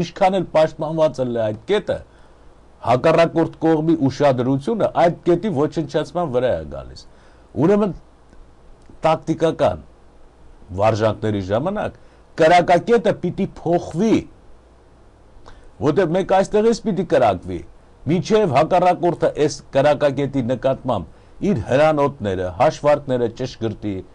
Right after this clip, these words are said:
որ պիտի ոչնչացնի, հանկարծ այս կրակակետը լռում է, կողքից մի հարյուր մետր հեռավորության վրա կամ երկու հարյուր, մի հատ ուրիշ կրակակետ է սկսում, որը մինչև այդ չկար։ Հիմա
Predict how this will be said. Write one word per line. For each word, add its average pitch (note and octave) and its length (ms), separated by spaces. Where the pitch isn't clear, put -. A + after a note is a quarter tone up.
որ E3+ 160
պիտի C3+ 320
ոչնչացնի, D3 760
հանկարծ E3+ 400
այս D#3+ 160
կրակակետը C#3+ 640
լռում B2 380
է, A3+ 80
կողքից G#3 480
մի D#3 140
հարյուր C#3+ 300
մետր C#3 300
հեռավորության B2 720
վրա B2+ 160
կամ G#2+ 220
երկու G2 280
հարյուր, D3 300
մի B2+ 160
հատ B2 220
ուրիշ C#3 240
կրակակետ G3 520
է A#3 140
սկսում, G#2+ 320
որը C#3+ 200
մինչև E3+ 340
այդ A#3+ 100
չկար։ - 320
Հիմա F3 240